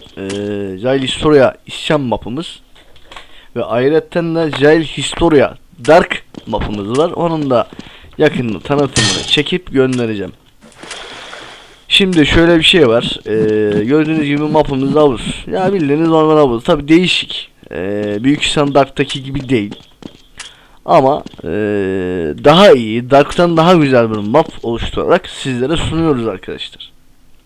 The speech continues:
Yani bu ne demek oluyor? Hani, ee, gerçekten keyif alabileceğiniz güzel, ee, bir map oluşturduk. Dark'tan daha iyi. Şöyle bir renk oyunumuz var kanka.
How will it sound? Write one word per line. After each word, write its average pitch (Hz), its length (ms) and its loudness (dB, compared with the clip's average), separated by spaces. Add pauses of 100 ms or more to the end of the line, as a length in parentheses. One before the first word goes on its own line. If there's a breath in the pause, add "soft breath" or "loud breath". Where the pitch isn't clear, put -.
(800 loud breath)
Yani 151 300 4
bu 196 100 2
ne 185 120 2
demek 113 280 -2
oluyor? 165 380 -2
Hani, 156 320 -2 (240)
ee, 101 760 -6
gerçekten 143 560 0
keyif 156 340 -2
alabileceğiniz 113 720 0 (360)
güzel, 143 380 0 (800 loud breath)
ee, 101 720 -4
bir 190 160 -4
map 156 260 0
oluşturduk. 117 760 -6 (520)
Dark'tan 143 540 2
daha 127 340 4
iyi. 98 260 -4 (1000 loud breath)
Şöyle 180 360 0
bir 170 60 0
renk 175 240 0
oyunumuz 160 420 2
var 113 160 0
kanka. 101 460 -12